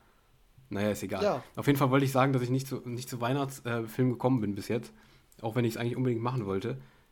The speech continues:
Speaker 1: Aber das ist, glaub ich, auch irgendwie so ein Klischee in gewisser Weise, dass du deshalb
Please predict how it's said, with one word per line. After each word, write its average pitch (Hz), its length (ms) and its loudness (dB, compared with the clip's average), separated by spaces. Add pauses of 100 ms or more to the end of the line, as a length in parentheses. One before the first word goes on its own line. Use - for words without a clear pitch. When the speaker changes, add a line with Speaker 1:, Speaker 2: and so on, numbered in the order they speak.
Speaker 1:
Aber 107 160 0
das 107 140 2
ist, - 100 -8
glaub 110 120 0
ich, 117 100 -2
auch 113 100 -4
irgendwie 117 180 -4
so 113 80 -4
ein 107 60 -4
Klischee 110 460 -2 (360)
in 104 80 -4
gewisser 95 240 -4
Weise, 92 180 -2
dass 104 180 -4
du 104 220 -6
deshalb 110 320 0